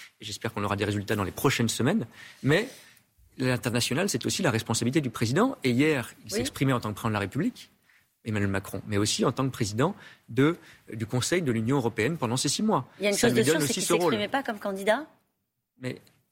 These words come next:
Speaker 1: il s'exprimera comme candidat s'il le décide le moment venu, mais on voit bien qu'il a consacré tout le temps nécessaire comme président à ceux qui font les procès de campagne, de pré-campagne, de campagne cachée.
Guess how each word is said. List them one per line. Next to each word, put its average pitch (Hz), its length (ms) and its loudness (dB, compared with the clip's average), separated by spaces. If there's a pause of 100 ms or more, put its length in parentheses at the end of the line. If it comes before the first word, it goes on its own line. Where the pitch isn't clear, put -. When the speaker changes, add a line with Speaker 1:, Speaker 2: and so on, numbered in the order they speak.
(160)
Speaker 1:
il - 100 -18
s'exprimera 110 720 0 (240)
comme 107 120 -4
candidat 113 300 2
s'il 110 220 -4
le 104 80 0
décide 104 340 0
le 104 60 0
moment 113 240 4
venu, 170 240 2
mais 117 140 0
on 117 100 0
voit 117 160 2
bien 117 340 0 (840)
qu'il 113 240 0
a 101 60 0
consacré 113 460 -2
tout - 120 -4
le 151 60 -2
temps 135 140 2
nécessaire 123 600 -2 (260)
comme 127 180 2
président 120 500 2
à 170 60 2
ceux 123 160 -4
qui 120 100 -6
font 117 160 -4
les 110 80 2
procès 110 400 0
de 110 120 -2
campagne, 110 420 0
de 107 60 0
pré-campagne, 113 540 -2
de 117 80 0
campagne 104 340 -4
cachée. 156 360 0